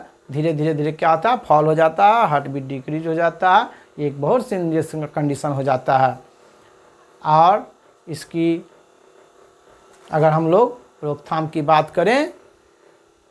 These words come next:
तो होम्योपैथिक में एक मेडिसिन आती है, यूपेटेरियम पर्पोरियम थर्टी। इसको अगर आप ले लेते हैं, ये अगर जिस दो महीना,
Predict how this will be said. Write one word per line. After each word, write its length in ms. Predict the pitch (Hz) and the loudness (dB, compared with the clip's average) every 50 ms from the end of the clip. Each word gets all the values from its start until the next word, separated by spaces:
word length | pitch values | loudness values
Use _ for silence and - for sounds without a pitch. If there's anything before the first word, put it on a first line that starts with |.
| _ _ _ | _ _ _
तो 120 | - 151 143 | -4 -2 -2
होम्योपैथिक 640 | 123 123 135 143 175 202 - 226 214 220 220 202 - | -2 -2 -4 -4 -6 -4 -4 -6 -4 -4 -4 -4 -2
में 80 | 151 | -4
एक 80 | 147 147 | -4 -2
मेडिसिन 460 | 151 143 139 131 131 131 - 151 147 | -2 -4 -4 -4 -6 -6 -6 -4 -2
आती 340 | 143 135 131 - - 160 156 | -2 -2 -4 -4 -4 0 2
है, 180 | 165 196 220 247 - - - _ _ _ _ _ _ _ _ _ _ _ | 2 2 2 0 -2 -6 -14 _ _ _ _ _ _ _ _ _ _ _
यूपेटेरियम 560 | - 160 151 170 156 156 170 170 175 180 175 151 | -10 -8 -4 -4 -4 -2 -2 -2 -2 -2 -4 -4
पर्पोरियम 540 | - 147 131 135 151 151 156 185 214 233 | -4 -6 -4 -4 -2 -2 0 0 -2 -2
थर्टी। 500 | 208 - 147 135 127 - - 220 269 320 359 - - _ _ _ _ _ _ _ - | -2 -2 -2 -2 -2 -2 -2 -2 -2 -2 -4 -8 -14 _ _ _ _ _ _ _ -10
इसको 420 | 160 156 151 - - - - 196 | -8 -8 -8 -8 -8 -2 0 2
अगर 360 | 190 170 151 147 - 156 151 | 2 2 0 -2 -4 -2 0
आप 320 | 170 170 160 151 151 151 - - - 139 | 2 2 2 2 0 -2 -6 -12 -12 -10
ले 260 | 131 135 156 175 180 | -6 -2 -2 0 0
लेते 300 | 180 180 175 180 - 190 | 0 -2 -4 -6 -6 -6
हैं, 360 | 185 175 196 233 254 285 311 - - - _ _ _ - | -4 -2 -2 -2 -4 -6 -8 -12 -18 -20 _ _ _ -10
ये 120 | - 156 | -6 -2
अगर 180 | 143 156 160 151 | 0 0 0 0
जिस 280 | 139 139 147 165 156 - - _ - | 0 -4 -6 -6 -6 -8 -12 _ -20
दो 920 | - - 165 151 143 139 135 143 - - 190 175 - 160 147 160 180 175 165 175 | -14 -8 -6 -4 -4 -4 -6 -10 -14 -18 -20 -16 -12 -6 -2 0 0 0 -2 -4
महीना, 560 | 170 160 151 156 160 165 170 170 165 165 - | -4 -2 -2 0 0 2 2 0 0 -2 -8